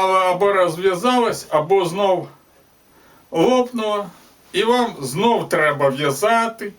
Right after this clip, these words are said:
а потім знов в'язати, і все це в не, в не дуже зручній обстановці, скажімо так, і як результат можливі в-, втрати, скажімо так.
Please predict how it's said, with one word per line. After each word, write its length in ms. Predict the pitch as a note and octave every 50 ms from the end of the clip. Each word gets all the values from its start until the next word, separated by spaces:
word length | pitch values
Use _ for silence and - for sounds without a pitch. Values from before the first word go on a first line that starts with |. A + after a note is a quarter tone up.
| _ _ _ - - _ _
а 140 | E3 D#3+ D#3+
потім 460 | D#3+ G#3 G3+ F#3+ F3 F3 F3 D#3 C#3
знов 420 | C3 C3 D3 G#3 A#3 A#3+ A#3 A#3
в'язати, 600 | A3+ G#3 G3+ G3 F#3 F3 G#3 G3+ F#3 F#3 F3+ E3 D3
і 40 |
все 280 | C#3 C#3 - A3 G#3 G3
це 360 | F3+ - - F#3+ F#3 F3 E3+ - - - _ _ _ _ _ _ _ _ _ _ _ _ -
в 140 | - D3+ E3
не, 180 | G3 G3 G3 F#3+ E3+ D#3+ - - - - - D3+
в 60 | D#3
не 160 | F#3 G3+ G3+
дуже 840 | G3 F3+ A3 G#3 F#3+ E3+ D3+ E3 F3 F3 F3 F3 E3+ F3 E3+ E3+ E3+ E3 D3+
зручній 540 | F#3 G3 F#3+ F3+ F3 - G#3 G3 F#3+ F3+ E3
обстановці, 840 | D#3+ D#3 - - - G3+ G3 G#3 B3 C4 C4 B3+ - - A3+ G3+
скажімо 560 | - - G#3+ G#3 G3 E3+ F3+ F#3+ F#3+ G3 F#3 -
так, 220 | - F3+ E3 C#3+ - - _ _ - - - - - - _ _ _ -
і 180 | G#3 A3+ A#3 A3+
як 260 | G#3+ G#3 F#3 E3+ F3+
результат 840 | F3+ F#3+ F3+ E3+ F#3+ F#3+ F#3 F3+ - - A#3+ A#3+ A#3 A3+ - - E3 E3 D3 C3+ C3 - - - - - - _ _ _ _ _ _ _ _ _ - - - - - - - -
можливі 540 | F3 F#3 F3+ - G3 A3 A#3 A#3 A3+ F#3+ E3+
в-, 300 | A#2+ A#2+ A#2+ C3 - -
втрати, 460 | - - D3+ B2+ A2 - - - - - - - - - - - - - _ _ -
скажімо 560 | - - - D#3 D3 D3 C#3+ D#3 D3 C#3 C3 A#2 -
так. 280 | - A#2+ - - -